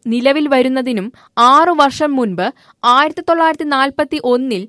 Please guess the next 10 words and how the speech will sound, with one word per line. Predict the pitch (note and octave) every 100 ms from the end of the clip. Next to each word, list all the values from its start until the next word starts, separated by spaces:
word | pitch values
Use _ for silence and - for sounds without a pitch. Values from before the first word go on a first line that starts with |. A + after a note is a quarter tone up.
| _ _ _ A3+
മുല്ലപ്പെരിയാർ | C4+ D#4 F4+ F4+ E4 D#4+ D#4
പാട്ടക്കരാറിന് | C#4+ B3+ B3+ D#4 D4+ C#4 A3+ F#3 G#3+ - -
മരണമണി | A#3+ C#4 D#4 F4+ E4+ D#4 D4+ C#4+
മുഴങ്ങിയതാണ്. | A#3 C4 D4 D#4 C#4 G#3 F#3 G#3+ - _ _ _
എന്നാൽ | A3+ A#3 G3+ A#3 - _ -
അന്ന് | A#3+ C#4+ E4
മൗണ്ട് | C#4 A#3+ C4+ D#4
ബാറ്റൻ | C#4+ C4+ B3+ C#4 C4+
പ്രഭുവിന്റെ | C4 A#3 A#3+ B3+ B3
നിലപാട് | A3+ A3+ B3 C4 F#3